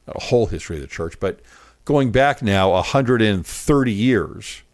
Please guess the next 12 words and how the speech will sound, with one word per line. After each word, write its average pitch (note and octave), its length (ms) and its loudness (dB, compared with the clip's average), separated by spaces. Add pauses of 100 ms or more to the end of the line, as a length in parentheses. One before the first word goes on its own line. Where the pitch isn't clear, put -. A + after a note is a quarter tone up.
(260)
more A#2 240 4
than G#2+ 120 0
a F#2 40 -6
hundred G2 280 -6
thirty F2+ 220 -4
years, G#2 480 -6 (360)
it's A#2+ 180 0
been B2+ 240 0
consistent - 840 -2 (500)
in G#2+ 420 -2 (1500)
talking A#2 400 0
about F2+ 480 0